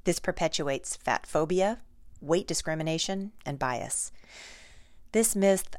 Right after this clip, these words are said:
also perpetuates the idea that having a larger body is caused by overeating or eating a poor diet. Now, according to current research, these are symptoms, not causes. The number of calories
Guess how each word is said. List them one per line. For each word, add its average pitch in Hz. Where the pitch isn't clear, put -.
also 196
perpetuates 190
the 180
idea 160
that 151
having 165
a 143
larger 147
body 147
is 143
caused 147
by 147
overeating 208
or 180
eating 165
a 156
poor 151
diet. 202
Now, 190
according 233
to -
current 330
research, 151
these 262
are 370
symptoms, -
not 185
causes. -
The 165
number 165
of 247
calories 143